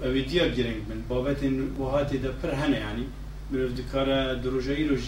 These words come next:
دا سر راست که چند راست و چند نباشن. اه،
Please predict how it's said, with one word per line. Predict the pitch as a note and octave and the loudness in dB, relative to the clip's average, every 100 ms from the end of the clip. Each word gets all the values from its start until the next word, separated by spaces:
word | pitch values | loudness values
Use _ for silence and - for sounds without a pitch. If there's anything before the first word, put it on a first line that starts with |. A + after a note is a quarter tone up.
| A#2+ | -4
دا | B2+ B2+ - - - - - - - - - - A#2+ - | -4 -4 -6 -10 -10 -10 -10 -10 -10 -10 -10 -10 -8 -6
سر | - C3+ | 0 2
راست | C3 C#3 B2 - | 4 6 4 0
که | - - A#2+ | -6 -6 -6
چند | C3 B2+ | -2 -2
راست | B2 B2 - | 0 -2 -2
و | A#2+ | -6
چند | A2+ A#2 A#2+ | -6 -4 -4
نباشن. | A2+ A2+ A2 - | -4 -6 -6 -6
اه، | - - - - - - - - - C#3 A#2+ | -6 -10 -10 -10 -10 -10 -10 -10 -8 -8 -6